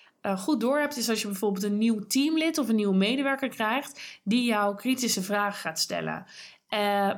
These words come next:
waarom doe je dit eigenlijk op een bepaalde manier en kan het niet handiger of beter? Misschien voor jou hele irritante vraag, omdat je denkt, "Zo doen wij dat nou eenmaal." Maar hier liggen heel veel groeikansen. En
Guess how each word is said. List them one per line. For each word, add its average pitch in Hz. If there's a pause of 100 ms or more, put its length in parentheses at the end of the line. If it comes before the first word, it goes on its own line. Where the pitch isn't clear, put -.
waarom 302
doe 330
je 311
dit 277
eigenlijk 185
op 196
een 180
bepaalde 180
manier 175
en 190
kan 185
het 208
niet 202
handiger 190
of 185
beter? -
Misschien 285
voor 196
jou 226
hele 226
irritante 196
vraag, 190
omdat 180
je 185
denkt, 175
"Zo 214
doen 196
wij 233
dat 269
nou 254
eenmaal." 254 (260)
Maar 202
hier 247
liggen 208
heel 208
veel 185
groeikansen. - (460)
En 262